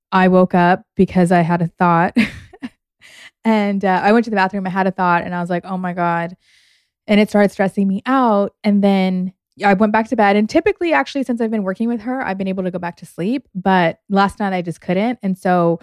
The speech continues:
what I did was got out of bed, which all of the sleep experts recommend, even the ones that we've had on our podcast, which can be really hard.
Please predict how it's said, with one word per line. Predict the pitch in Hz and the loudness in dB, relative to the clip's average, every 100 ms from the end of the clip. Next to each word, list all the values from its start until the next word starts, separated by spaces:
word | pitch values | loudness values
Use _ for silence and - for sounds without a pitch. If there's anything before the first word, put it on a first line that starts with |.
| - _ _ | -12 _ _
what | 202 196 202 | -2 0 2
I | 190 | 2
did | 185 196 | 0 0
was | 190 170 | 0 -2
got | - 175 170 - | -4 -4 -4 -4
out | 165 175 | -6 -4
of | 196 | -2
bed, | 240 247 302 311 _ _ _ _ - | -2 0 -2 -6 _ _ _ _ -2
which | 208 220 | 0 2
all | 220 214 226 | 2 2 4
of | 214 190 | 2 -2
the | 196 180 | 0 0
sleep | - 202 196 | 0 0 0
experts | 190 - - 180 | -2 -4 -4 -2
recommend, | 185 - 185 175 175 | -2 -2 -2 -2 -2
even | 190 | 0
the | 185 | 0
ones | 165 170 | 0 -2
that | 170 | -4
we've | 165 | -6
had | 180 175 | -6 -8
on | 165 | -10
our | 160 | -12
podcast, | - 165 214 208 220 - | -8 -8 -6 -8 -8 -8
which | 180 170 | -8 -8
can | - 170 | -6 -6
be | 170 | -2
really | 160 185 | 0 0
hard. | 170 156 151 165 | 0 -2 -2 -4